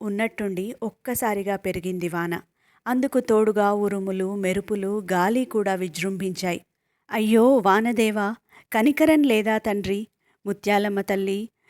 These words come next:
నువ్వు కూడా నా మొర వినలేదా?" వాపోయింది ప్రభావతమ్మ. "వాన నువ్వు వద్దంటే ఆగేది కాదు,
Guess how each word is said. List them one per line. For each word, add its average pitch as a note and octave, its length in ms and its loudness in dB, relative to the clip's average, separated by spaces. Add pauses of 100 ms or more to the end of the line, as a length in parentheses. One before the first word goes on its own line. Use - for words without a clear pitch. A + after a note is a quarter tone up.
(120)
నువ్వు F#3+ 260 2
కూడా G#3+ 360 4
నా G#3 200 4
మొర G3 240 2
వినలేదా?" G3+ 680 -2 (580)
వాపోయింది F3 760 -2
ప్రభావతమ్మ. D#3+ 840 -6 (580)
"వాన G3+ 520 2
నువ్వు G#3 280 2
వద్దంటే G3 640 2
ఆగేది F#3+ 460 2
కాదు, F3+ 420 0